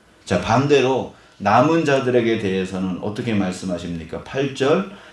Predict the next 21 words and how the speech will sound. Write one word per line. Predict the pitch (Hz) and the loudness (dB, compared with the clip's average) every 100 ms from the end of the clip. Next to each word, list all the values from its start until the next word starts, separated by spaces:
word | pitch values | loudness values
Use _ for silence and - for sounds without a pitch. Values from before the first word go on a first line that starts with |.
| - - - | -20 -16 0
"여호와께서 | 107 123 143 147 147 139 123 127 | 4 6 6 4 4 -2 -4 -4
이와 | 113 110 120 | -4 -2 0
같이 | 117 113 113 | 0 -6 -8
말씀하시니라. | 101 92 92 101 98 90 - 92 92 107 92 90 - _ _ _ | -6 -6 -8 -8 -8 -8 -10 -12 -10 -10 -10 -14 -20 _ _ _
내가 | 117 139 127 | 4 6 4
유다의 | 127 131 127 123 | 2 4 4 4
왕 | 107 101 101 | 2 -2 -4
시드기야와 | - 131 135 117 113 104 92 92 113 139 - | -8 -10 -8 -6 -2 -2 -2 -6 -6 -8 4
그 | 147 151 | 4 4
고관들과 | 101 101 113 104 98 101 90 | 0 0 0 -2 -2 -4 -4
예루살렘의 | 92 98 98 90 90 90 | -6 -8 -8 -8 -6 -6
남은 | 85 87 117 151 151 | -6 0 2 2 2
자로서 | 117 101 95 - 98 85 - - - | 0 -2 -6 -8 -8 -8 -12 -18 -2
이 | 139 143 - | 0 0 2
땅에 | 147 147 139 | 4 4 4
남아있는 | 104 98 110 110 107 110 101 | 2 2 0 0 0 0 0
자, | 92 80 71 - _ _ _ - | -2 -8 -12 -18 _ _ _ -4
이 | 147 151 | -4 0
땅에 | 147 139 143 | 0 0 0
남아있는 | 117 92 104 104 101 98 95 | -2 0 2 2 2 0 -2
자와 | 90 85 95 160 190 | -6 -4 0 0 0